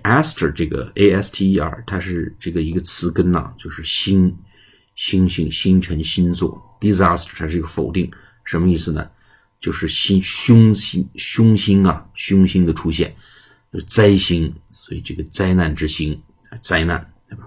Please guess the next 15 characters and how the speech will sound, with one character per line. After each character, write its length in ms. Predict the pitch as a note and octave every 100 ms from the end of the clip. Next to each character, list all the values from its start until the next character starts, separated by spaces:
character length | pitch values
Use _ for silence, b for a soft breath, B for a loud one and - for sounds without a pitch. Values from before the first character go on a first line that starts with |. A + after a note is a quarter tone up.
| - _ - _
凶 320 | - - G2
煞 200 | G#2 F#2+
之 100 | -
星， 260 | - G2 - _ b b b
所 140 | -
以 40 | -
disaster 460 | D2+ E2 E2 -
是 160 | - -
从 120 | E2
这 120 | E2 D#2+
个 80 |
词 260 | D#2 - D#2
根 280 | D#2 D2+ D2+ -
来 220 | C2 -
的， 180 | - -